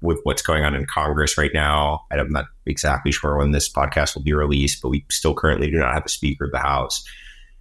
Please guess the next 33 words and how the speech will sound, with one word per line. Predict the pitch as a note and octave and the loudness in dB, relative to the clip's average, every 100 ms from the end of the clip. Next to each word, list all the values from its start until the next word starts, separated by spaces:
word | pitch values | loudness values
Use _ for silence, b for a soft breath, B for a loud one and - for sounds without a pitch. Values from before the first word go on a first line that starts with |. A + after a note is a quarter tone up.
| D#2+ | 0
I'm | E2+ G2 | 2 4
really | G2 G2+ | 4 4
fascinated | F#2 F#2+ F#2+ G2+ G2 F2+ D#2 | 4 2 4 4 4 2 2
to | |
see | E2+ F#2 F2 | 2 4 4
if | - | 4
that, | E2 D#2+ - | 2 2 -4
that | D#2 D#2+ C#2+ | 2 2 4
ends | C#2+ D2 | 2 4
up, | E2+ D2 - - - | 2 2 -4 -6 0
uh, | E2 D#2 | 2 2
hurting | D2+ - F#2+ F#2 D#2 C#2 - - | 0 2 4 6 4 2 -2 -4
Republicans' | D#2 D2+ D#2+ E2+ D#2+ D#2 - - - - - - | 0 4 4 4 4 4 2 -2 -4 -20 -6 2
election | D#2 D#2 D#2+ | 2 4 2
prospects, | - C2+ - D#2 C2+ C#2 - B B - | 2 2 2 2 2 2 -2 B B 0
members | E2 D#2 | 2 4
of | C#2+ | 2
the | |
House | C#2+ D#2+ - | 4 4 4
in | D#2 | 2
particular, | D2 E2 D#2 E2 C#2+ C#2 b b b - | 2 0 2 2 2 0 b b b -10
come | - E2+ | 0 2
next | D#2 D2+ - - | 4 2 0 2
year, | E2+ C#2+ G#1+ - | 4 4 0 -4
um, | D2+ C#2 C2+ D2 | 0 0 2 2
when | D2 | 2
the | C#2+ | 0
entire | C#2+ D2 | 2 2
chamber | C#2+ D2+ D2 C#2+ | 2 2 2 2
is | C#2 | 0
up | C#2 | -2
for | D#2 | 0
election, | C#2 C2+ C#2+ - E2+ F2+ | 0 0 0 0 0 -2